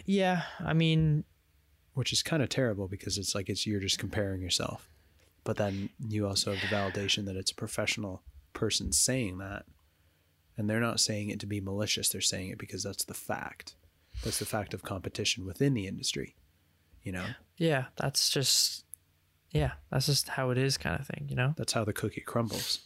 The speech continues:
Speaker 1: But also,
Speaker 2: From
Speaker 1: I like to, 'cause I feel the same way.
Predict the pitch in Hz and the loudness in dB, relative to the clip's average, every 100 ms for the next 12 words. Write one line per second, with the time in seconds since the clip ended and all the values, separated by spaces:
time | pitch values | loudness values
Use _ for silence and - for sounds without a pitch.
0 | - - 156 156 180 - 151 131 - - | -12 -2 2 4 4 4 4 4 2 2
1 | 131 131 131 135 139 - - 123 120 - | 2 4 4 2 -2 -4 0 2 2 0
2 | _ _ _ _ _ _ _ _ _ _ | _ _ _ _ _ _ _ _ _ _
3 | - _ - 135 - 139 127 123 120 120 | -20 _ -4 -2 2 4 4 4 2 2
4 | 113 117 | 2 2